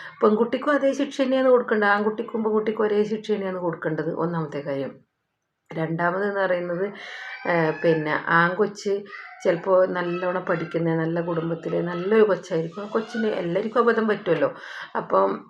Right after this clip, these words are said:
അങ്ങനെ ഒരു അബദ്ധം പറ്റിയതാണെങ്കിൽ ആ കുട്ടിക്കൊരു അവസരം കൊടുക്കുമല്ലോ വേണ്ടത്. ആ കുട്ടീനെ, ആ, കൗൺസിലിങ്, രണ്ടാൾക്കും കൗൺസിലിങ് അങ്ങ് കൊടുത്ത്, ഉം, ഇനിയിപ്പോൾ അവർക്ക് തമ്മിൽ ആത്മാർത്ഥമായ ഇഷ്ടമാണെങ്കിൽ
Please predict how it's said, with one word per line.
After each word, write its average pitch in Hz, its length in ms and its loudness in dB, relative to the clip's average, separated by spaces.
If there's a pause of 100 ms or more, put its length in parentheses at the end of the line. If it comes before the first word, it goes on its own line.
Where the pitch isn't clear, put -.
(280)
അങ്ങനെ 190 300 -2
ഒരു 202 80 2
അബദ്ധം 180 340 2
പറ്റിയതാണെങ്കിൽ 165 720 0
ആ 190 120 -4
കുട്ടിക്കൊരു 226 520 -2
അവസരം 202 300 -2
കൊടുക്കുമല്ലോ 180 400 0
വേണ്ടത്. 156 220 -4
ആ 160 40 -4
കുട്ടീനെ, 165 440 -4 (520)
ആ, 165 60 4 (180)
കൗൺസിലിങ്, 170 600 2
രണ്ടാൾക്കും 170 600 0
കൗൺസിലിങ് 160 580 0
അങ്ങ് 156 200 -2
കൊടുത്ത്, 156 420 -2 (500)
ഉം, 151 380 -4
ഇനിയിപ്പോൾ 180 340 -4
അവർക്ക് 165 380 0
തമ്മിൽ 165 300 2
ആത്മാർത്ഥമായ 165 800 0
ഇഷ്ടമാണെങ്കിൽ 160 680 0